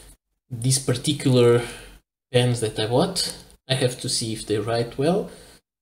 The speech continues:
and then I'll make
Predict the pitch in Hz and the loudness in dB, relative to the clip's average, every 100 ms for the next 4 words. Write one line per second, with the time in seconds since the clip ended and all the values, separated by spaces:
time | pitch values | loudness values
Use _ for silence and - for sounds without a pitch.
0 | _ 151 151 160 151 - - 139 135 139 | _ 0 2 2 -2 -6 0 2 4 2
1 | 139 - _ _ _ _ _ _ 117 110 | -2 -12 _ _ _ _ _ _ -8 -4
2 | 110 101 - - | -2 -4 -6 -18